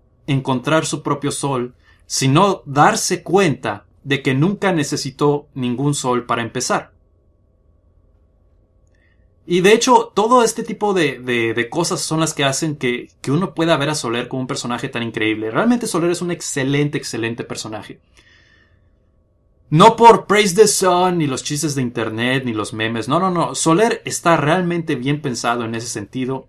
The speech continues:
Es, es un personaje que podemos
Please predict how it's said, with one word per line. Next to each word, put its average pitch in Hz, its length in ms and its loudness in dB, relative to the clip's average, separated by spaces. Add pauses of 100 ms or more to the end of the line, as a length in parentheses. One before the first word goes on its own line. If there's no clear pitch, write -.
(120)
Es, - 400 -6 (1040)
es 156 100 -6
un 180 60 -4
personaje 165 400 0
que - 40 -6
podemos 147 400 -4